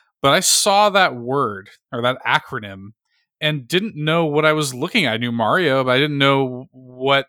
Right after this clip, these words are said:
Super Mario R P G meant. And I rented that game so much, and this happened a couple of times. I actually <laughs> rented that game so much, my local Blockbuster said, "You just wanna buy this?"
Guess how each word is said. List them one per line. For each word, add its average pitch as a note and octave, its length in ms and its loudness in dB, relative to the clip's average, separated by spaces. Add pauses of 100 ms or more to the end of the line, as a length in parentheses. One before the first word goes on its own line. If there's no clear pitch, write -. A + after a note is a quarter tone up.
Super - 380 -6
Mario C3+ 360 2
R C3 200 0
P C3 200 -10
G C3 240 -8
meant. D3 640 -6 (920)
And C3+ 500 0 (520)
I F3 160 4
rented G#3 520 -2
that C#3 220 -2
game C3 260 -4
so C#3 320 -2
much, B2 260 -2
and B2 80 -4
this D3+ 140 -2
happened F3 300 -2
a C3+ 60 -6
couple D3+ 340 -8
of A#2+ 80 -6
times. G2 600 -6 (600)
I C3+ 80 2
actually G3+ 380 0
<laughs> D3 140 -2
rented D#3+ 300 -2
that C3 220 -2
game C3 240 -2
so B2+ 300 -2
much, B2 320 -2
my B2 120 2
local B2+ 340 -2
Blockbuster A#2 520 -2
said, C3 200 -14
"You A2 100 -20
just E3+ 220 -6
wanna G#3 180 -4
buy F#2+ 200 -8
this?" - 400 -6